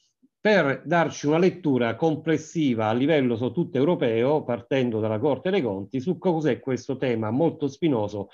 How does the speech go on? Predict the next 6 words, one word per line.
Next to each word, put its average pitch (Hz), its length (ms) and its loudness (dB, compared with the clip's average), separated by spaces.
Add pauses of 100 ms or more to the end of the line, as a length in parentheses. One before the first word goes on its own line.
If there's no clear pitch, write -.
(160)
della 147 300 4
effettività 156 1160 -2 (160)
del 113 320 -4
riciclo 113 480 -4
dei 95 100 -4
materiali. 92 520 -8